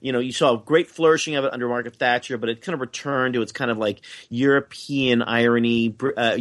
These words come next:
British irony kind of thing, um, where they're just a little too cool for school, right?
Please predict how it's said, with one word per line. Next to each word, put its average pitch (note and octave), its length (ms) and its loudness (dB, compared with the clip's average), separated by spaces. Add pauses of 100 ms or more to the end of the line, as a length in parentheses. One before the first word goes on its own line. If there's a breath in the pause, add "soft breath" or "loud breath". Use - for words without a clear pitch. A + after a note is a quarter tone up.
(140)
British C3+ 400 0
irony A#2+ 460 2
kind A2+ 180 -6
of A2 80 -10
thing, G2+ 300 -4 (480 loud breath)
um, B2 340 2
where C#3 140 2
they're D3 100 6
just D3+ 200 -2
a E3 40 0
little E3+ 160 0
too F3 280 0
cool D3+ 320 2
for B2+ 140 -2
school, F2 560 -4 (220)
right? G#2 280 0